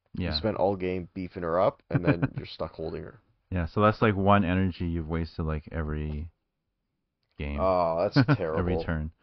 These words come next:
Speaker 2: What can you do? You could, like, Professor X on her to hold her there or something like that.
Speaker 1: Yeah, you could do that, or make sure your hand is full, I guess, if it, it works that way.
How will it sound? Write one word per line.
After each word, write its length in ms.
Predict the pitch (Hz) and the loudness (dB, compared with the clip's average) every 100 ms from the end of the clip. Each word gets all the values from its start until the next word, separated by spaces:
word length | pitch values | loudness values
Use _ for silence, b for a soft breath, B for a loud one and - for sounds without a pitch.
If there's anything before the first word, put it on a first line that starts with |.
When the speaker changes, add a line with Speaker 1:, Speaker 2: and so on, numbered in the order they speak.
| _ _ _ _ _ _ | _ _ _ _ _ _
Speaker 2:
What 180 | 101 - | -8 -6
can 120 | 107 | -4
you 80 | 98 | -4
do? 120 | 92 | -2
You 220 | 101 120 | -2 0
could, 220 | 127 110 | 2 4
like, 180 | 113 107 _ | 4 2 _
Professor 540 | 104 - 107 - 98 82 | -8 -2 -2 0 -2 -2
X 240 | 78 - | -2 -8
on 160 | - 69 | -12 -12
her 260 | - 53 - | -12 -14 -14
to 60 | - | -16
hold 260 | - 73 55 | -10 -8 -8
her 120 | 50 | -12
there 180 | 50 50 50 | -12 -14 -14
or 80 | |
something 400 | - 85 64 - - - 64 - | -14 -12 -12 -16 -20 -16 -16 -16
like 100 | - | -14
that. 180 | - - _ | -14 -16 _
Speaker 1:
Yeah, 320 | 101 117 123 156 | 0 6 6 4
you 140 | 131 | 0
could 200 | 127 101 | -2 -2
do 160 | 101 92 | 0 0
that, 260 | 80 87 | 2 2
or 180 | 98 92 | 2 2
make 220 | 90 98 | 2 0
sure 120 | - 101 | 0 0
your 120 | 87 | 0
hand 240 | 80 90 113 | 0 0 0
is 80 | |
full, 200 | - 135 | 0 0
I 80 | 131 | 0
guess, 260 | 131 147 156 | 0 -2 -2
if 100 | 104 | -4
it, 160 | 98 - | -4 -6
it 100 | - | -6
works 260 | 90 92 | -6 -4
that 160 | - - | -4 -4
way. 320 | - 123 147 | -4 -4 -4